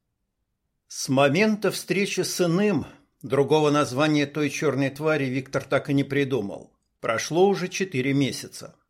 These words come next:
Он был уверен, что именно в этих чудищах и можно найти белые бусины. Это стало навязчивой идеей. Виктор, можно сказать, начал бредить этим.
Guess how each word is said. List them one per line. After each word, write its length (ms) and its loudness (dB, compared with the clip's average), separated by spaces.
Он 260 6
был 200 2
уверен, 480 4
что 260 -2
именно 480 2
в 80 -2
этих 380 -4
чудищах 760 -2
и 80 -2
можно 380 0
найти 420 -4
белые 420 0
бусины. 640 -6
Это 240 0
стало 340 2
навязчивой 800 0
идеей. 500 -8
Виктор, 600 -2
можно 320 0
сказать, 500 2
начал 380 2
бредить 560 -2
этим. 400 -6